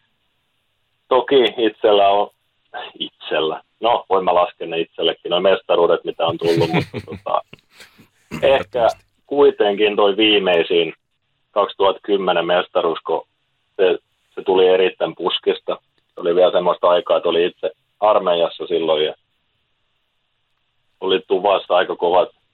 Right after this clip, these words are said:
Speaker 1: Silloin oli jokerilaisia jostain syystä aika paljon sattunut samaan tupaan ja tota, heidän kanssa pitkin sitä intti-aika oli aika vääntöä ja sit keväällä loppujen lopuksi, sit kun oltiin jo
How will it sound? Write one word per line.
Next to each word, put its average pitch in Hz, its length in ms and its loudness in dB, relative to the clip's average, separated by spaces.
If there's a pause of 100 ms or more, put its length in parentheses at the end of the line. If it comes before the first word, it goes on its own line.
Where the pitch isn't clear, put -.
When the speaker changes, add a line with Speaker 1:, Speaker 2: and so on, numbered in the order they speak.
(420)
Speaker 1:
Silloin 82 200 -4
oli 82 260 -2
jokerilaisia 87 840 0
jostain 80 380 -2
syystä 78 260 -6
aika 78 220 -2
paljon 80 220 0
sattunut 78 400 -10
samaan 80 300 -4
tupaan 76 380 -2
ja 71 120 -2
tota, 76 340 -8 (180)
heidän 95 240 0
kanssa 87 220 -2
pitkin 85 320 -4
sitä 85 260 -4 (400)
intti-aika 104 640 0
oli 113 160 2
aika 95 220 2
vääntöä 80 420 0
ja 76 200 -6 (200)
sit 87 160 -10
keväällä 87 380 0
loppujen 82 320 -4
lopuksi, 78 340 -6
sit - 100 -12
kun 82 120 -10
oltiin 78 280 -4
jo 76 60 -6